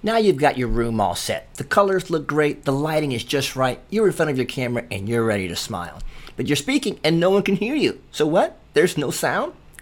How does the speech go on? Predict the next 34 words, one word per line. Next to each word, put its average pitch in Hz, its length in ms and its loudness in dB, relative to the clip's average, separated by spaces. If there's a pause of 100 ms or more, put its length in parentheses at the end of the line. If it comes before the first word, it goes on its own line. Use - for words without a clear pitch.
(200)
Yep, 151 460 0
you've 135 180 2
arrived 139 380 4
at 135 100 -4
number 139 280 2
five. 151 420 2 (340)
Step 139 320 0
five 156 360 2
is 139 100 0
to 104 100 -6
have 107 400 -2
great 110 460 -4
quality 113 460 0
sound 165 480 -2 (140)
or 220 120 -2
a 208 40 -2
great 262 260 -2
microphone. 196 680 -4 (680)
Now 107 60 -8
that 117 120 0
seems 120 200 -2
like 113 200 -2
a - 20 -4
no-brainer 107 560 -2
too, 185 160 2
doesn't 101 200 -4
it? - 200 -10
But 147 160 -4
you 185 80 4
gotta 208 300 0
be 113 200 0
able 123 140 -2
to 165 60 -4
hear. 196 520 -2